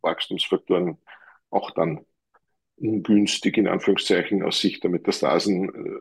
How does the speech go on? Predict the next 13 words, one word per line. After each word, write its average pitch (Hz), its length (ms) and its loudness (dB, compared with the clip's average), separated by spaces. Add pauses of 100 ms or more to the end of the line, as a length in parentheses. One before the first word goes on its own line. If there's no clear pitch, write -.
negativ - 500 0
zurück 98 380 2
auf - 100 2
die - 120 -10
Tumorzellen. 117 640 2 (600)
Also 92 320 -2
das - 540 -2
ist - 360 0
ein, 95 440 2
ein 92 240 -2
gutes 104 720 4
Zusatzmittel 107 840 2
zur 92 580 4